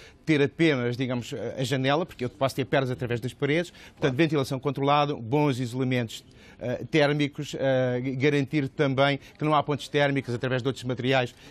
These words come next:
Speaker 1: que me levem à introdução de, eh, calor ou de frio no interior dos edifícios.
Speaker 2: Há uma evolução cada vez maior nesta área?
Speaker 1: Há, há. Eh, eu diria que os últimos quinze anos foram determinantes.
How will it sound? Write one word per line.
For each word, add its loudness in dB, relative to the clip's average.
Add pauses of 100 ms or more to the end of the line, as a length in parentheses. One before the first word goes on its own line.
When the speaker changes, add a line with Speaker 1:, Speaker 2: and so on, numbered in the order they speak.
(100)
Speaker 1:
que -4
me 2
levem 2
à -2
introdução -2
de, -2 (320)
eh, -12 (200)
calor 4
ou 4
de -12
frio 0
no 0
interior 0
dos -4
edifícios. -8
Speaker 2:
Há 2
uma 0
evolução -2
cada -8
vez -6
maior -2
nesta -6
área? -6 (500)
Speaker 1:
Há, 0 (200)
há. -4 (200)
Eh, -4
eu 2
diria 2
que -10
os -2
últimos -2
quinze -2
anos -2
foram -4
determinantes. -2